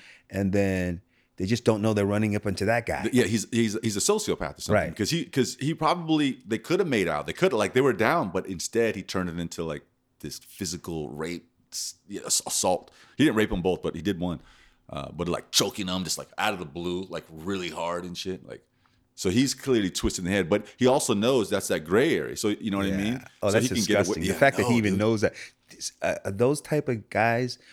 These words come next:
Speaker 1: why, who, anybody's already mentally ill. I, I, you're, you're having sex with somebody who is hostile and just doesn't wanna do it. Who does that?
Speaker 2: I mean, probably someone who's traumatized. Probably it happened to him or, or
Speaker 1: Right.
Speaker 2: something, unless he's just a psychopath.
Speaker 1: I hope so.
Speaker 2: Yeah.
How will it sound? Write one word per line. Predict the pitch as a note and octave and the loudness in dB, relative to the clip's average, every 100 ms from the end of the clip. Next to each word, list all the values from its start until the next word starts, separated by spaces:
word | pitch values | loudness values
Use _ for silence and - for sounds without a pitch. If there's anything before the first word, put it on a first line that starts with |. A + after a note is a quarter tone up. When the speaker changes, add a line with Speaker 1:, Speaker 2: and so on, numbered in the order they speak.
| _ | _
Speaker 1:
why, | A2 A#2+ - - | -2 -2 -6 -4
who, | G3 A3 - - - _ _ _ | 0 0 -2 -14 -20 _ _ _
anybody's | F#3 G#3+ E3+ C3 C3 | 2 4 6 4 6
already | B2 A2 | 4 6
mentally | A2+ A2 G#2 F2+ | 4 2 0 -2
ill. | A2 G#2+ F#2 - | 0 2 0 -4
I, | F#2 - | -8 -10
I, | G#2 - | -12 -12
you're, | A2 G#2+ A2 G2 - _ | -12 -4 -2 -2 -6 _
you're | A2 G#2 F#2 - _ _ _ _ | -2 0 -2 -8 _ _ _ _
having | - B2+ C3+ | -2 0 0
sex | - B2 - | 0 -2 -2
with | G#2 | -2
somebody | - A#2 A2+ | 0 2 2
who | G2 G#2+ G2 | 2 2 2
is | F2+ - | 2 -4
hostile | - - - B2 B2 B2+ A#2 | -8 -10 -2 0 0 0 0
and | F#2+ | 0
just | G2+ A2 - | -2 -2 -2
doesn't | G#2+ D#2+ | -2 -2
wanna | G2 F#2 | -2 -2
do | G2 A2 | 0 -2
it. | G2+ | 0
Who | D#3+ F#3+ | -2 0
does | F3 D#3+ C3+ | -2 -4 -4
that? | G2+ - - - - _ | -6 -6 -14 -20 -20 _
Speaker 2:
I | G2 | -2
mean, | G2+ | 2
probably | C#3+ E3+ | 2 2
someone | - C#3+ A#2 | 2 0 0
who's | F#2+ | -2
traumatized. | - G2 F2+ F2 | -2 -2 -2 -2
Probably | C3+ C3+ G#2 - | 0 0 -2 -6
it | G2 | -8
happened | F#2 E2+ | -6 -6
to | F2+ | -6
him | F2+ F2 | -4 -4
or, | |
or | F2+ | -4
Speaker 1:
Right. | - | -2
Speaker 2:
something, | F#2 - D#2 G2 | -4 -6 -8 -6
unless | G#2+ A2 | -2 -2
he's | A2 F2+ | -2 -6
just | F2 | -6
a | |
psychopath. | - G2+ F#2 D#2+ D2+ C2+ | -2 -2 -2 -4 -6 0
Speaker 1:
I | B2 | 2
hope | E3 D#3 D3 | 4 2 2
so. | - | 0
Speaker 2:
Yeah. | D#2+ | 0